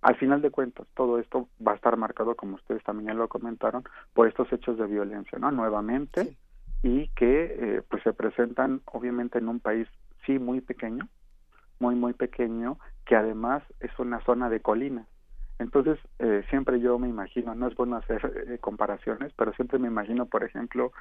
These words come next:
Speaker 1: lo que pasa en México, ¿no? Lo que pasa en las elecciones en las sierras de los estados del,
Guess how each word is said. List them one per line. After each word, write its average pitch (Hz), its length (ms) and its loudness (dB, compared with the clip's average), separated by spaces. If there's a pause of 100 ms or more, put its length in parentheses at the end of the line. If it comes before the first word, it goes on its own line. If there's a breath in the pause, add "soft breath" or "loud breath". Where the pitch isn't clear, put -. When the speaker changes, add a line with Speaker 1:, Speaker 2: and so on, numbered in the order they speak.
(240 loud breath)
Speaker 1:
lo 135 120 2
que - 140 -2
pasa 123 260 4
en 139 120 -4
México, 127 420 -6
¿no? 101 280 -4
Lo - 140 -6
que - 100 -6
pasa 120 360 4
en 113 160 0
las 101 120 -4
elecciones 113 600 0 (400 loud breath)
en 107 140 -2
las 101 160 -4
sierras 120 420 6 (160)
de 120 400 0
los 104 240 -4
estados 113 380 2
del, - 340 -4